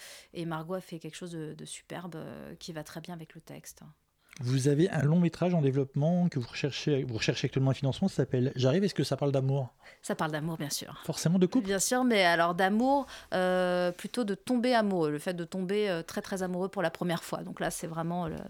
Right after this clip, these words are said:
Speaker 1: un peu l'inverse de, de
Speaker 2: C'est un
Speaker 1: celui-
Speaker 2: peu mon histoire, alors, merci.
Speaker 1: <laughs>
Speaker 2: <laughs> C'est formidable. Je, je suis, on, on pourra le voir quand ?
Speaker 1: Ah bah écoutez, je, je sais
Speaker 2: Vous
Speaker 1: pas
Speaker 2: savez pas
Speaker 1: encore.
Speaker 2: encore ?
Speaker 1: Là, on est encore en, en financement pour l'instant.
Speaker 2: C'est dur de trouver un financement ?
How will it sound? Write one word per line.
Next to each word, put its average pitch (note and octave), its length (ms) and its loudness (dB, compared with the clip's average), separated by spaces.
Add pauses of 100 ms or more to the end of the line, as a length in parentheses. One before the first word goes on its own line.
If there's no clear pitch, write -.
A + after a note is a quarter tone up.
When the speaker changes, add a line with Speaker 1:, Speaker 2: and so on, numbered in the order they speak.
(120)
Speaker 1:
un E3 80 -4
peu F#3+ 140 -4
l'inverse F3 420 -4
de, F3 140 -10
de - 140 -10
Speaker 2:
C'est - 180 0
un B2+ 60 6
Speaker 1:
celui- A2+ 100 0
Speaker 2:
peu B2 80 2
mon A#2 180 2
histoire, G#2 400 -2
alors, F#2+ 280 -4
merci. A2 360 0 (180)
Speaker 1:
<laughs> B3+ 180 6
Speaker 2:
<laughs> A#3 180 8
C'est B3 220 6
formidable. B2 580 2
Je, A#2 160 0 (400)
je C#3+ 60 4
suis, C#3+ 180 2
on, D3 260 4
on C#3+ 280 4
pourra C#3 180 4
le C3+ 40 4
voir C#3 200 2
quand ? F3+ 260 0 (460)
Speaker 1:
Ah G#3+ 100 8
bah G3+ 140 8
écoutez, G#3 340 0
je, F#3+ 200 4
je E3+ 180 0
sais - 160 0
Speaker 2:
Vous - 40 4
Speaker 1:
pas A3 80 6
Speaker 2:
savez A3 100 6
pas G#3 80 4
Speaker 1:
encore. - 180 6
Speaker 2:
encore ? F3 100 8
Speaker 1:
Là, E3 160 8
on E3+ 100 4
est E3 60 2
encore E3 380 0
en, D3+ 340 0
en D#3 60 0
financement D3+ 500 -6
pour - 140 -14
l'instant. - 260 -12
Speaker 2:
C'est B2+ 60 2
dur E3 160 4
de G3 80 4
trouver D#3+ 180 0
un C#3+ 60 0
financement ? C#3+ 340 -4